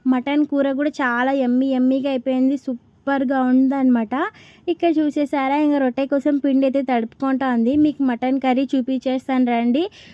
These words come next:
చాలా చాలా సూపర్గా అయితే వచ్చేసిందనమాట. ఇంకా రొట్టె చేసేసుకొని ఇంక మంత లోపల మా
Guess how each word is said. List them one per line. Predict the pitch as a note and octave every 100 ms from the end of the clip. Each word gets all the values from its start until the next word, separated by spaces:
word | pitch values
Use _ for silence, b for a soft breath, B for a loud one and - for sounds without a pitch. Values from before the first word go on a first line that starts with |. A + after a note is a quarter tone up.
| B
చాలా | - D4 D4+ D#4 D4
చాలా | C#4+ C4 C4+
సూపర్గా | D4+ D#4+ D4+ - C#4+ C4+ C4
అయితే | B3+ C#4+
వచ్చేసిందనమాట. | C#4+ B3+ C4+ C#4 - C#4 C4 A#3+ A#3 A3 C#4 D#4+ - B B
ఇంకా | E4 D#4
రొట్టె | D4 C4 C#4
చేసేసుకొని | C#4 C4+ B3+ C4 B3 D4 D#4 E4
ఇంక | D4+
మంత | C4 B3 B3+
లోపల | B3+ A#3+ C#4+
మా | C#4